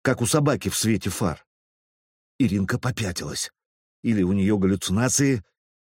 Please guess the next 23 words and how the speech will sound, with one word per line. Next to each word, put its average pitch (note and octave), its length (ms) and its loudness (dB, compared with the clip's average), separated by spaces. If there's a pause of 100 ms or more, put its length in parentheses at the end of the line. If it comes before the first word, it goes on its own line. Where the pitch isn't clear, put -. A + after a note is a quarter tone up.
или A2+ 200 4
это A2 180 0
уже A#2+ 260 0
не A#2+ 160 2
дядька. G#2 640 -4 (580)
Вернее, B2 420 2
не B2+ 140 2
тот, C#3+ 400 0
как - 200 -2
его G2+ 180 2
Павел, A2 480 2 (220)
с - 100 -6
которым B2+ 340 4
они A#2+ 140 2
сидели A#2 380 2
в F#2 120 -4
подвале. A#2 560 0 (1000)
А G2 100 -2
дядька A#2 460 -2
всё C3+ 220 0
менялся C#3 520 2
и D#3 80 2
менялся, D#3 720 0